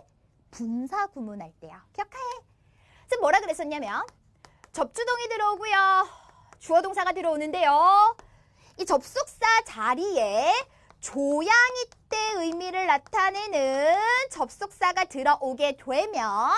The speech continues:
이 접속사가 이끌고 있는 절은 품사가 부사입니다. 그랬어요. 그래서 부사절. 그 우리 분사 구문할 때 했던 거 그거 그대로. 그러면 조건부터. 자, 조건은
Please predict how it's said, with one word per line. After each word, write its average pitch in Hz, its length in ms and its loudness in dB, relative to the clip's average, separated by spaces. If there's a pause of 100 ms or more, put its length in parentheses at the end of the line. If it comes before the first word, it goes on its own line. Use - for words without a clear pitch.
(460)
이 359 100 -6
접속사가 554 760 -2
이끌고 453 440 -6
있는 440 380 -6
절은 285 360 -2 (420)
품사가 494 560 -2 (120)
부사입니다. 370 960 -4
그랬어요. 226 680 0 (260)
그래서 247 180 -6
부사절. 233 720 -8 (1160)
그 - 180 -2
우리 508 160 4
분사 403 300 -4
구문할 370 340 -4
때 320 60 -6
했던 254 180 -10
거 233 80 -10
그거 226 260 -10
그대로. 196 440 -14 (540)
그러면 269 360 -6 (100)
조건부터. 254 640 -8 (1500)
자, 277 120 6
조건은 294 760 0